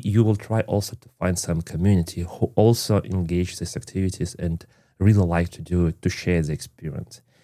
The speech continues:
But in I T, it's super important because if you look at the I T, you have to learn constantly, every day, because technology is, um, s-, is, is moving so fast,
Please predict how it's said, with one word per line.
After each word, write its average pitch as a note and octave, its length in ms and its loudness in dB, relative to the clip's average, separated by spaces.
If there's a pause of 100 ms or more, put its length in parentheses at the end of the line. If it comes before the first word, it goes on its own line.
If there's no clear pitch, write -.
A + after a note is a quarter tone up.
(340)
But - 280 2
in A#2+ 160 8
I A2 100 8
T, - 280 4
it's - 440 0
super - 600 2
important F2 680 -4
because A#2 460 2 (240)
if C3 160 4
you C3 60 8
look B2 200 4
at A2 60 2
the G#2 180 -2
I A2 100 -2
T, - 360 -4
you G#2 140 0
have B2+ 340 0
to - 80 -2
learn A2 440 4 (100)
constantly, A#2 640 2 (160)
every A2+ 440 4
day, E2+ 340 0 (380)
because A#2 400 4
technology B2+ 920 4
is, A2 320 -2 (360)
um, - 180 -2
s-, - 220 -6 (300)
is, A2 120 4 (220)
is G#2 380 4
moving A2+ 280 6
so - 340 0
fast, - 540 -2